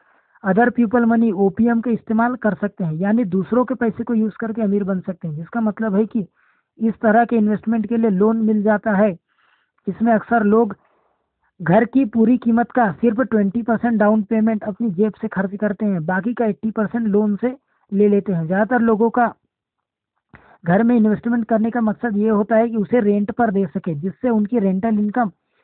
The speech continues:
इतनी हो जाए कि वो loan की installment से ज़्यादा हो, ताकि उनकी जेब से loan का एक रुपये भी खर्च ना हो। देखा जाए तो उसे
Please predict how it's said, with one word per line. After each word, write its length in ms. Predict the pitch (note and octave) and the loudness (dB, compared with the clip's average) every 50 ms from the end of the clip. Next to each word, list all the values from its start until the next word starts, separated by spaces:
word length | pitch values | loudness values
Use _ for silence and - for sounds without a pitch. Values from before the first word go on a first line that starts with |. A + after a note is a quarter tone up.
| _ _ _ | _ _ _
इतनी 300 | - G3 F3+ - A3+ B3+ | -4 -4 -2 0 0 2
हो 160 | A#3 G3 A3+ G#3+ | 4 4 4 4
जाए 280 | F#3 A#3 A3+ A#3 A3+ | 4 4 4 4 2
कि 120 | G#3 A#3 G#3+ | 2 0 2
वो 260 | F#3+ G#3+ A3+ A#3+ A#3+ | 4 4 6 6 6
loan 300 | G#3 G3 G3+ G#3+ A3 A3 | 6 4 4 4 2 0
की 200 | - - A#3 A3+ | 0 0 -2 -2
installment 800 | G#3+ F#3 G#3 - - - G3 F#3+ F#3+ G3 G3+ A3+ A#3+ A#3 - - - _ _ _ _ _ _ _ _ _ - | -2 -4 -8 -10 -4 0 0 2 2 2 2 2 0 -2 -4 -8 -14 _ _ _ _ _ _ _ _ _ 0
से 100 | A#3+ G3+ | 0 2
ज़्यादा 300 | F3 G3 F3+ F3 G#3 G#3+ | 2 2 2 2 2 2
हो, 180 | F#3+ F#3 E3+ | 4 2 2
ताकि 340 | D3 G3 F#3+ F#3+ - A#3+ B3 | 0 -2 -2 -2 0 0 0
उनकी 240 | A3+ A3 A3 A3+ A3 | 0 0 0 -2 -2
जेब 220 | E3 F3+ G#3+ G3+ | 0 0 -2 -2
से 160 | - - A#3 | -2 -2 0
loan 260 | A3+ G3+ G#3+ A3 A3 G#3 | 2 2 2 2 0 2
का 120 | - A#3+ | 2 2
एक 260 | G#3 F#3+ G#3 A3 A#3 | 4 4 2 2 2
रुपये 240 | G#3+ G3+ F#3+ A3 A3 | 0 0 0 -2 -2
भी 100 | G3 A3+ | -2 -4
खर्च 320 | - - F#3 F#3+ - - | -4 -4 -4 -4 -4 -4
ना 100 | G3+ G#3 | -4 -4
हो। 160 | F#3+ D#3+ D#3+ D3 | -2 -2 -4 -4
देखा 340 | C#3+ F#3 G3 F#3+ - A3+ A#3+ | -2 -2 -2 0 0 0 2
जाए 220 | G3 A#3+ A#3+ A#3+ | 2 2 0 0
तो 140 | - B3 A#3 | -2 -4 -4
उसे 300 | G#3+ F#3+ - B3 A3+ | -4 -2 -2 -2 -2